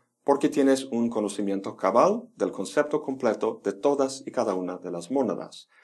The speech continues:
¿Y nosotros, criaturas finitas? Como comentamos tiempo atrás,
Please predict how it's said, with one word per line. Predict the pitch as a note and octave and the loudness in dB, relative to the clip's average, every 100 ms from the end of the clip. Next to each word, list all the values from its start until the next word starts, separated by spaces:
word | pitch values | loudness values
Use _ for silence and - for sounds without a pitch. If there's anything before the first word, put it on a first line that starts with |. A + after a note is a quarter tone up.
| - - _ _ _ _ _ - | -20 -20 _ _ _ _ _ -2
¿Y | B2 | 4
nosotros, | B2 F#3+ A#3 D4 D4 - - | 6 6 6 4 0 -6 -4
criaturas | - A#2+ A#2+ D3 C3+ - | 4 6 6 4 4 2
finitas? | G#2 C#3 - B3+ - - _ _ _ _ _ _ _ _ | 0 0 0 -2 -2 -12 _ _ _ _ _ _ _ _
Como | - D#3+ D#3 | 4 6 6
comentamos | E3+ D#3 E3+ F#3+ F3 D#3 - | 6 4 6 6 6 4 -2
tiempo | - C3 A2+ | -2 2 4
atrás, | G2+ A#2+ G2 - - | 4 4 2 2 -8